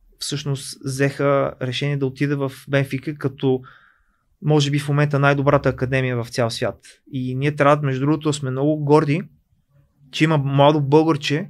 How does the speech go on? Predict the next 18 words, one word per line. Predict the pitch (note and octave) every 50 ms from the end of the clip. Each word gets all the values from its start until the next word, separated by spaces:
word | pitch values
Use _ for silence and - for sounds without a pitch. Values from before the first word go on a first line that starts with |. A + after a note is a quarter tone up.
| _ _
което | - C#3+ C#3+ C#3+ C#3+
бе | C3 C3+ C#3
избрано | C#3 C#3 B2+ A#2+ B2 C3 C3+ D3 C#3+ C3+ - - - _ _ _ _ _ _ _ _
от | - B2 A#2
скаутите | - - C#3 C#3+ D3+ D3 - C3 B2+
на | B2
Бенфика | A2+ B2 C3+ C#3 C#3 C#3+ D3+ - C#3
да | C3 C3
отиде | B2 B2+ C#3+ C#3 C3+
да | B2+ C3
играе | C3 C3+ C3+ C3 B2+ B2+
там, | - C#3+ B2+ A#2
защото | A2 - - C#3 C3 - -
това | - D3 C3
се | C3 -
случва | - - D3 B2 - - C3+ C3+ C3+ - _ _ _ - - - - - - _ _
веднъж | - B2+ B2+ B2 C3 C#3 C#3 - -
на, | C3 B2+ B2 A#2+ A#2 A#2 A#2